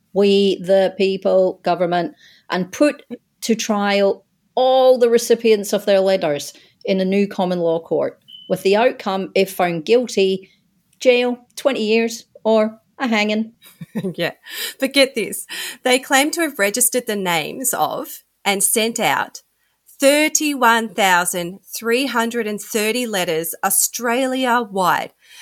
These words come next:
Speaker 2: with some of their letters even making it into news articles after pharmacists posted about it asking, "What the heck are these about?" Could you imagine all those people being put on a trial at a common law court?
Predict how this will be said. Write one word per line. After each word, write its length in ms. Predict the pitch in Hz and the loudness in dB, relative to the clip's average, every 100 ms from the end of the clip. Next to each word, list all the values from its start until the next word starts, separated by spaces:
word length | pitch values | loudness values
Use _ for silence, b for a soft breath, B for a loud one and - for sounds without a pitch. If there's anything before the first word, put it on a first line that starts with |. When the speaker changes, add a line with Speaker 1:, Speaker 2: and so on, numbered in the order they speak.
| B | B
Speaker 2:
with 120 | 262 | -6
some 260 | 262 302 330 | -2 0 2
of 80 | 403 | 2
their 160 | 349 | 0
letters 380 | 254 226 226 220 - | 0 0 -2 -4 -6
even 320 | 226 220 208 | -4 -4 -4
making 320 | 208 254 285 | -4 -4 -6
it 140 | 285 | -6
into 240 | 208 208 196 | -4 -4 -6
news 320 | 180 269 311 | -6 -6 -4
articles 640 | 170 143 - - - - _ - | -6 -6 -12 -16 -14 -14 _ -2
after 240 | 214 254 | -2 -2
pharmacists 560 | 240 294 320 320 285 - | -2 0 0 -2 -6 -6
posted 400 | 220 226 - 247 | -4 -4 -4 -6
about 300 | 196 170 175 | -2 0 0
it 100 | - | 2
asking, 540 | 180 190 - 190 185 _ | 2 2 -4 -10 -10 _
"What 260 | 226 247 - - | -8 -8 -8 -6
the 80 | 320 | -4
heck 320 | 240 208 208 - | -2 -6 -4 -8
are 80 | |
these 280 | 180 170 165 | -6 -6 -6
about?" 240 | 170 - - _ b | -8 -8 -10 _ b
Could 220 | - - | -6 -2
you 180 | 381 440 | 0 0
imagine 520 | 330 233 226 208 180 - _ _ - | 2 2 0 -2 -4 -8 _ _ 4
all 280 | 277 294 | 6 6
those 240 | 277 254 247 | 4 2 0
people 600 | 226 214 - 170 202 262 | -2 -4 -2 -4 -4 -6
being 240 | 220 202 196 | -2 -2 -4
put 180 | - 226 | -6 -4
on 140 | 208 | -4
a 60 | 208 | -6
trial 480 | 208 202 175 180 190 | -6 -2 0 0 -2
at 120 | 180 | -4
a 40 | 175 | -6
common 320 | - 180 180 | -8 -8 -4
law 140 | 175 | -6
court? 400 | 180 - 180 381 | -6 -4 -2 -2